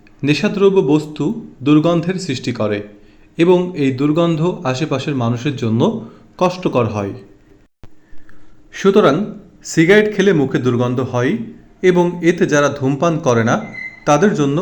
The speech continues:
অস্বস্তিকর। অতএব আমরা বলতে পারি, সিগারেট খাওয়াটা অবশ্যই হারামের মধ্যেই পড়ে।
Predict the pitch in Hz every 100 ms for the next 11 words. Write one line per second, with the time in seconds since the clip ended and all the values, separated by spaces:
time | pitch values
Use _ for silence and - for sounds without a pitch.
0 | 220 147 - 208 - 147 - 101 - -
1 | _ _ _ _ - - - - - -
2 | - - - - _ 151 160 220 202 196
3 | 143 156 - 175 123 175 233 - - -
4 | 147 143 147 143 123 117 123 214 - -
5 | - - _ - 160 214 - 147 214 -
6 | - - 139 135 131 123 123 - 214 -
7 | 110 104